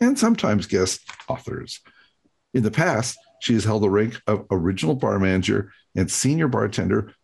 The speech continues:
of the country's first ever sherry bar, Mockingbird Hill, where she created and managed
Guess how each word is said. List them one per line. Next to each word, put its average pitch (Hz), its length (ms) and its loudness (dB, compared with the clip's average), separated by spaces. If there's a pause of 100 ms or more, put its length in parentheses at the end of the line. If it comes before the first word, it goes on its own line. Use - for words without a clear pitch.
of 98 80 0
the 90 80 0
country's - 480 -2 (160)
first 110 560 0
ever 101 440 0
sherry 170 420 0
bar, 85 380 0 (360)
Mockingbird 90 600 0
Hill, 80 360 -2 (360)
where 107 100 0
she 110 160 0
created 120 400 0
and 143 80 2
managed 98 420 0